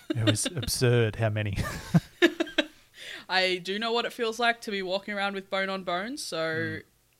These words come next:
Speaker 2: so gross.
Speaker 1: Yeah.
Speaker 2: Um, so for that year, no Voss for most of the season,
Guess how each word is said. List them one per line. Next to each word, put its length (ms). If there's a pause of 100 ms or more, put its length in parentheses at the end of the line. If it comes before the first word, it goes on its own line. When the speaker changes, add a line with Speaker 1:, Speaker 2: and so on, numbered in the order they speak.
Speaker 2:
so 260
gross. 380 (300)
Speaker 1:
Yeah. 640
Speaker 2:
Um, 320
so 240
for 160
that 260
year, 520 (320)
no 340
Voss 400
for 140
most 340
of 60
the 60
season, 800